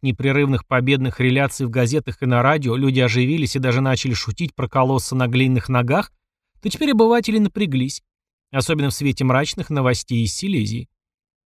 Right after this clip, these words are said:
Да, руководство Альянса продолжало бодро рапортовать об успехах, рассказывая про очередной бой за домик лесника, который удалось занять после тяжелых боев.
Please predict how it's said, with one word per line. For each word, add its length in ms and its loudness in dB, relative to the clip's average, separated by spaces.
Да, 300 2
руководство 560 0
Альянса 400 0
продолжало 520 0
бодро 380 -2
рапортовать 600 -2
об 100 -6
успехах, 500 -6
рассказывая 520 0
про 160 -4
очередной 500 0
бой 240 4
за 180 2
домик 340 0
лесника, 580 -4
который 320 0
удалось 340 2
занять 380 0
после 280 -4
тяжелых 440 -2
боев. 400 -2